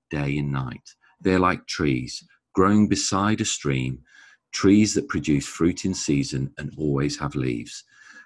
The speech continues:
Those people succeed in everything they do." Now,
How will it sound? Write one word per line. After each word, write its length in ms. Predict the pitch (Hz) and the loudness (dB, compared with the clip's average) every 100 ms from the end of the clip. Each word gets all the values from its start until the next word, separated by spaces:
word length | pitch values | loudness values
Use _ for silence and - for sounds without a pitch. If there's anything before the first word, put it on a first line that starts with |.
| _ | _
Those 240 | - 98 - | 2 4 2
people 360 | - 73 78 | -2 -4 -4
succeed 760 | - - - - 73 67 65 - _ _ - - | -4 -6 -4 0 0 0 -2 -10 _ _ -16 -6
in 140 | 73 | -4
everything 640 | 71 73 - 67 64 65 - _ | -2 -2 -4 -4 -6 -8 -12 _
they 220 | 69 65 | -8 -8
do." 400 | 64 64 57 60 _ _ _ _ _ _ _ _ _ _ _ _ - | -6 -8 -10 -12 _ _ _ _ _ _ _ _ _ _ _ _ -6
Now, 340 | 78 69 62 | -4 -4 -6